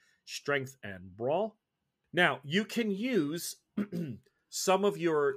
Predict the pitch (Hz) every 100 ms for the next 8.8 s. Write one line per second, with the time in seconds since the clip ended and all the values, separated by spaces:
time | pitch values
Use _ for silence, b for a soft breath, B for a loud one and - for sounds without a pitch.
0 | - - 208 170 127 123 127 135 123 131
1 | 131 120 110 131 120 - 110 - 123 123
2 | 120 - 117 101 - 113 110 110 101 -
3 | 113 98 95 92 131 92 85 b b b
4 | - 143 135 71 - - b b b 151
5 | 156 165 139 123 127 131 127 135 131 131
6 | 123 120 120 107 113 113 131 127 104 -
7 | 151 156 - 104 - 90 92 - _ _
8 | _ _ - 147 143 139 135